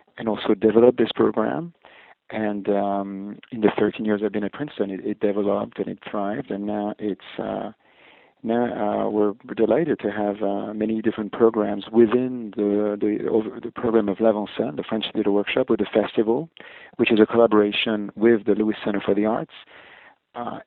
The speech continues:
and, uh, the regular season with, uh, featuring works by students in French. So the festival happening at the beginning of our season is, is also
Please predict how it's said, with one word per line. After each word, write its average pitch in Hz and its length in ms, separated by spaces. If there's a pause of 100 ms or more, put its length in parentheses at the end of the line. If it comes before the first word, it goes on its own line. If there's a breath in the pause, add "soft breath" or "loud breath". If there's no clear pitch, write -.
and, 110 500
uh, 98 360 (100)
the 107 100
regular 107 540 (120)
season 110 500
with, 110 260 (100)
uh, 98 280 (100)
featuring 107 380
works 98 280
by 104 140 (100)
students 117 420 (200)
in 113 140 (100)
French. - 420 (540 loud breath)
So 104 260
the 107 80
festival 120 400
happening 110 320
at 101 80
the 101 80
beginning 120 680
of 104 100
our 101 200 (140)
season 117 300
is, 101 140 (200)
is 110 160
also 104 540